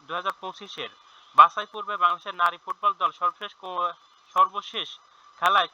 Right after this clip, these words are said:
কোন দেশকে পরাজিত করেছে? লাওসকে। মানবদেহের সর্ববৃহৎ অঙ্গ কোনটি? সর্ববৃহৎ অঙ্গ ত্বক। কম্পিউটার মেমোরির ক্ষুদ্রতম এককের নাম কি? বিট। বিটকয়-, বিটকয়েন কি? বিটকয়েন এক ধরনের ক্রিপ্টোকারেন্সি অর্থাৎ ডিজিটাল মুদ্রা।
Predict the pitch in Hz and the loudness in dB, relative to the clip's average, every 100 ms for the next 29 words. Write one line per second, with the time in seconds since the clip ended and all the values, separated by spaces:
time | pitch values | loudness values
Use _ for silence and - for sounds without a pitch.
0 | _ 202 208 185 196 196 - 214 190 170 | _ -12 -12 -10 -12 -12 -12 -6 -2 -2
1 | 170 170 160 147 127 131 151 160 - 127 | -4 -10 -6 -8 -6 6 6 6 -2 -12
2 | 120 156 180 _ 202 202 170 180 180 180 | 2 2 2 _ -14 -14 -8 -6 -6 -6
3 | 196 _ - 170 175 - 170 160 131 165 | -10 _ -12 -10 -10 -12 -14 -14 -10 -4
4 | 175 185 190 185 196 180 123 - _ _ | -4 -4 -8 -10 -8 -2 -2 -4 _ _
5 | _ _ - 190 - 220 208 190 196 214 | _ _ -10 -10 -8 -8 -6 -4 -2 -2
6 | 202 160 - - 185 202 - 202 185 185 | -4 -12 -18 -14 -4 -4 -4 -6 -6 -8
7 | 180 190 175 175 208 139 127 175 143 139 | -10 -10 0 0 0 -16 -14 -14 -14 -16
8 | 131 190 - 208 202 - _ _ _ _ | -16 -16 -6 2 2 2 _ _ _ _
9 | _ _ 143 226 - - 214 202 - 196 | _ _ -12 -12 -12 -4 -2 -2 -8 -12
10 | 135 147 - 220 220 185 202 220 247 _ | -10 -12 -8 -6 -4 -2 0 -2 -4 _
11 | _ 220 - 214 208 190 190 - 135 147 | _ -20 -12 -8 -4 -4 -4 -14 -8 -8
12 | 208 170 180 196 240 269 226 185 135 | -8 -12 -14 -10 -6 -6 -6 -6 -4